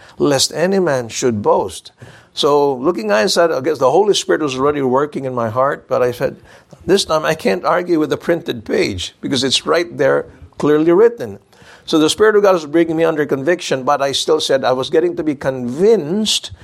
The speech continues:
but I still would not be converted. I remember a time when I said,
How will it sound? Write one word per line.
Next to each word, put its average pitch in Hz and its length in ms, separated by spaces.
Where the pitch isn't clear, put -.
but 127 120
I 131 60
still 147 220
would 135 160
not 135 280
be 120 280
converted. 107 640
I 120 80
remember 151 400
a 175 40
time 170 300
when 160 120
I 143 80
said, 135 200